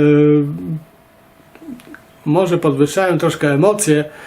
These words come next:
jednak nie sprawiają, że oddychamy szybciej i przepychamy nasze żyły, e, ży-, szybszym, żywszym biegiem krwi. Właśnie o to chodzi,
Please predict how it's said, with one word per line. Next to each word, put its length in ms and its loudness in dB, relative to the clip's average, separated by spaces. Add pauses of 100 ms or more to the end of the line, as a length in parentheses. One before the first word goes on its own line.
(220)
jednak 400 -2
nie 200 0
sprawiają, 600 0
że 240 -2
oddychamy 580 -2
szybciej 420 -2
i 40 -12
przepychamy 560 -2
nasze 300 -6
żyły, 320 2 (640)
e, 580 -4
ży-, 260 -8
szybszym, 640 0
żywszym 680 0
biegiem 640 0
krwi. 420 -8 (360)
Właśnie 300 0
o 60 -2
to 120 -4
chodzi, 280 -4